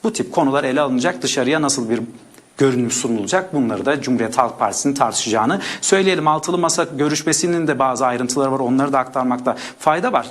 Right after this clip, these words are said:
Cumhurbaşkanlığı adaylığı ile ilgili bir görüşme olacağını belirtmiştik kulis bilgilerine göre.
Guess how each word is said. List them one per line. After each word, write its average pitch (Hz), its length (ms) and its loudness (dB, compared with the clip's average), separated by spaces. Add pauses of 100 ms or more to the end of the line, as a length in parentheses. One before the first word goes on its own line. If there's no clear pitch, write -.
Cumhurbaşkanlığı 147 800 0
adaylığı 131 360 0
ile 139 200 0
ilgili 123 300 -2
bir 131 80 -2
görüşme 120 440 -2
olacağını 127 420 2
belirtmiştik 120 540 -2
kulis 117 300 -2
bilgilerine 110 500 0
göre. 143 240 2